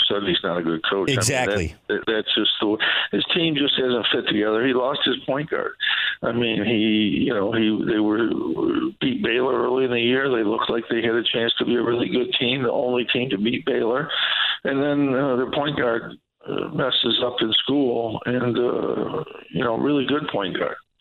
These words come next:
Speaker 1: solid point guard. And now they, you, it's hard to win without a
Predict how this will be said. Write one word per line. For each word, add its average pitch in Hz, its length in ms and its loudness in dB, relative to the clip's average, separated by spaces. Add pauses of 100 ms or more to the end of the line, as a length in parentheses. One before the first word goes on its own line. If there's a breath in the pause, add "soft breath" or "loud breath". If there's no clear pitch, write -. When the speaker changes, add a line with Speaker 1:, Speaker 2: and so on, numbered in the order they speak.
(180)
Speaker 1:
solid 117 380 -2
point - 240 -6
guard. - 220 -4 (360 loud breath)
And 113 560 0
now 120 380 0
they, 120 140 0 (160)
you, 147 100 2 (140)
it's - 180 -2
hard 131 280 0
to 135 60 2
win 131 300 0
without 117 340 -2
a - 180 0